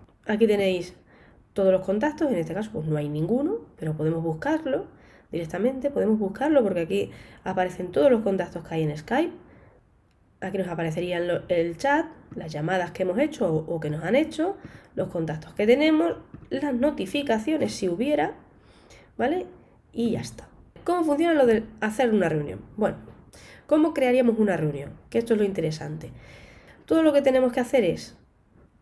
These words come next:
compartir la invitación de la reunión que vas a crear. Cualquier persona con la que se lo has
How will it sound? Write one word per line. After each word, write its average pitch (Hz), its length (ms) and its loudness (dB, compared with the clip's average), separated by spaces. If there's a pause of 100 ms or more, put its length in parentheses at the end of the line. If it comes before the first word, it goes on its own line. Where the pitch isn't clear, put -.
compartir 220 1000 4 (1160)
la 208 140 4
invitación 196 840 2
de 185 180 2
la 175 120 2
reunión 190 340 2
que 160 120 -2
vas 156 180 -2
a 220 80 2
crear. 320 460 0 (2500)
Cualquier 262 580 2
persona 285 540 2
con 190 220 2
la 185 100 0
que 190 100 -6
se 185 140 -4
lo 214 120 2
has 247 280 -4